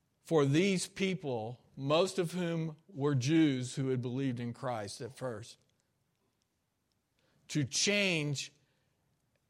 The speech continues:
a th-, couple of thousand year tradition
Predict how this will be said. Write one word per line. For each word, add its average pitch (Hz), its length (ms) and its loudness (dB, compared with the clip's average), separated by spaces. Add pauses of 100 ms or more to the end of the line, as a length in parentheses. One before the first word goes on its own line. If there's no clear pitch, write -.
(720)
a 120 60 -6
th-, 117 80 -8 (320)
couple 165 360 -4
of 135 80 -2
thousand 151 540 -4
year 131 260 -8
tradition 120 720 -12